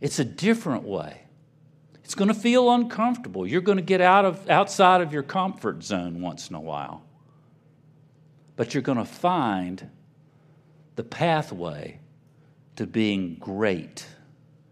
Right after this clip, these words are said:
in the kingdom of heaven. Here's the first action step I want you to take. I want you to think, "How can I make," and I put a blank there,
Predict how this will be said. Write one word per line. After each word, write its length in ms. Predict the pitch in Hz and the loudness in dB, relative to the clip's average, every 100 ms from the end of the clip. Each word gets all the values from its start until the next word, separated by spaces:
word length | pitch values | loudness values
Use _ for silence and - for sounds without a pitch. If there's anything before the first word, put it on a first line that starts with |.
| _ - - - | _ -20 -20 -12
in 140 | 101 90 | -10 -8
the 100 | 87 | -8
kingdom 400 | - 90 87 85 | -8 -8 -8 -12
of 100 | 82 | -10
heaven. 380 | 87 80 - - _ _ _ _ _ _ _ _ _ _ _ _ - 185 | -10 -10 -14 -20 _ _ _ _ _ _ _ _ _ _ _ _ -6 -4
Here's 180 | 170 | -4
the 120 | - 117 | -6 -10
first 480 | - 143 135 - | -2 0 0 -4
action 520 | - 117 120 - 87 87 | -4 -2 -4 -10 -12 -12
step 400 | - 92 85 87 | -8 -6 -6 -8
I 60 | |
want 220 | 85 85 | -8 -8
you 100 | 87 80 | -8 -10
to 100 | 73 | -10
take. 420 | 90 - - - _ _ _ _ _ _ _ _ _ _ _ _ _ _ _ _ _ _ | -10 -10 -14 -20 _ _ _ _ _ _ _ _ _ _ _ _ _ _ _ _ _ _
I 60 | - | -10
want 240 | 127 156 151 | -6 -6 -6
you 60 | |
to 100 | 131 | -8
think, 560 | 113 139 104 87 - - _ _ _ - - - - - | -6 -6 -6 -8 -16 -20 _ _ _ -20 -20 -20 -20 -8
"How 420 | - 160 180 196 | 0 2 4 2
can 300 | 196 139 131 | -2 -4 -2
I 400 | 135 131 143 143 | 0 0 2 0
make," 800 | 139 120 107 92 92 - - - - - | -2 -2 -2 -2 -6 -8 -12 -12 -14 -18
and 160 | 95 92 | -12 -12
I 60 | 82 | -8
put 200 | 123 117 | -8 -8
a 40 | |
blank 480 | 110 120 104 90 - | -6 -4 -4 -6 -12
there, 340 | 82 67 - | -12 -12 -18